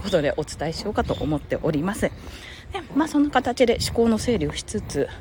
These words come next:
今後どうしていこうかと考えた時に、まずその、さっきも言ったんですが、インスタですね。今なんでインスタなのかっていうところになるんですが、まあ、インスタの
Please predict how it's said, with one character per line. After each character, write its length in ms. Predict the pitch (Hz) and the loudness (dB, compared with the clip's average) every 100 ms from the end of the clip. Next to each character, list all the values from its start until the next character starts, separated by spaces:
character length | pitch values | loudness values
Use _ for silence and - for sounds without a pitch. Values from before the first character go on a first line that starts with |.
| - - - - - - | -16 -16 -16 -14 -4 2
今 120 | 254 | 2
後 120 | 202 | 4
ど 140 | 233 | 4
う 40 | 277 | 4
し 80 | - | 2
て 100 | 143 | 0
い 60 | |
こ 140 | - 170 | 0 -2
う 40 | |
か 120 | 147 | -2
と 100 | 139 - - - - - - - - | -4 -8 -10 -12 -12 -12 -12 -12 -6
考 200 | - 247 240 | 0 2 0
え 60 | |
た 100 | 190 | -2
時 260 | - 190 220 | -6 -2 -2
に、 80 | - - - - - | -2 -6 -10 -6 -2
ま 100 | 320 | 0
ず 100 | 226 | 0
そ 120 | 185 | -2
の、 60 | |
さ 140 | 165 226 | -2 -2
っ 20 | |
き 120 | - | -2
も 40 | 135 | -4
言 80 | |
っ 20 | 139 | -2
た 140 | 208 | -2
ん 80 | 208 | -2
で 100 | 156 | -4
す 120 | - | -6
が、 160 | 180 - - - - - | -8 -10 -16 -16 -14 0
イ 120 | 285 | 2
ン 40 | 320 | 2
ス 80 | |
タ 120 | - 320 | 0 -4
で 100 | 320 | -2
す 100 | 156 | 0
ね。 180 | 160 160 - - - | -2 -4 -10 -16 -2
今 120 | 269 220 | 2 2
な 120 | 294 | 2
ん 60 | |
で 120 | 466 185 | 0 2
イ 120 | 208 | 2
ン 60 | |
ス 80 | 202 | 2
タ 140 | - 202 | 2 4
な 120 | 196 | 2
の 100 | 147 | 2
か 120 | 160 | 0
っ 40 | |
て 140 | 180 147 | -2 -4
い 40 | |
う 40 | 135 | -4
と 120 | 160 | -4
こ 240 | 151 151 | -2 -2
ろ 20 | 139 - - - | -2 -10 -14 -8
に 120 | 170 156 | -2 0
な 120 | 165 | 0
る 80 | 147 | 0
ん 60 | |
で 100 | 131 | -2
す 140 | - 170 | -4 -2
が、 180 | 185 - - - - - | -2 -2 -10 -14 -14 -6
ま 60 | - | -2
あ、 20 | |
イ 80 | 320 | 0
ン 60 | |
ス 60 | - | 0
タ 100 | 370 | 2
の 200 | 349 | 2